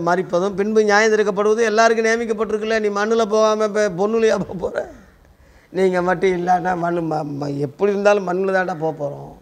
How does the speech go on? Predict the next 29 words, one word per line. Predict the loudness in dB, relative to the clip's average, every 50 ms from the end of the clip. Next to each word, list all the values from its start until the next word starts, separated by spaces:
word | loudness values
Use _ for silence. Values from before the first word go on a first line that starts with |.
| -20 _ _ _ _ _ _ _ _ _ _ _ _
நித்திய | -6 -6 -6 -6 -4 0 2 2 2
ஜீவனை | 2 2 4 4 4 4 6 4 4
அதை | 4 4 2
பாரு. | 4 4 4 4 4 4 2 -2 -4 -8 -12 -16 -20 -20 _ _ _ _ _ _ _ _ _ _ _ _ _ _ _ _ _ _ _ _ _ _ _ _ _
அந்த | 0 2 4 4
நித்திய | 4 4 2 2 0 0 0
ஜீவன் | 0 0 2 2 2
முன்-, | 2 0 -4 -4 -6 -6 -6
முக்-, | -6 -6 -6 -10 -8 -6 -4 -2 0 0 -2 0
முந்தி | -2 -4 -4 -2 2
காலத்துல | 2 4 4 4 2 0 0
நம்ம, | 0 0 0 0 0 0
நமக்கு | 0 0 -2 -2 -2
அந்த | -2 -2 -2
நம்பிக்கை | -4 -4 -4 -6 -4 -2 -2
இல்ல. | 0 0 0 -2 -2 -2 -4 -6
இப்ப | -8 -2 2 2
அந்த | 2 4 2
நம்பிக்கை | 0 0 -2 -4 -2 -2
வந்திருக்கு. | -2 0 0 -2 -4 -2 -4 -4 -4
அதுதான் | -2 0 2 2 4 6 4 4 4
மேன்மை | 2 0 2 0 2
பாராட்டணுமே | 2 2 2 2 0 -2 -4 -6 -2
தவிர | 0 2 2 4 4 2 2 0 -8 -18 -20 -20 -20 -20 -16 -4 2
சாகுறது, | 4 6 6 6 6 4 2 2 2 2
மண்ணுக்குள்ள | 0 0 0 0 2 2 0 2
போறதை | 0 0 0 0 -2
பத்தி | -4 -6 -8 -4 -2 -2 -2
நினைக்கக்கூடாது. | -2 -4 -10 -16 -10 -6 -4 -2 -2 -2 -2 -4 -4 -4 -6 -6 -12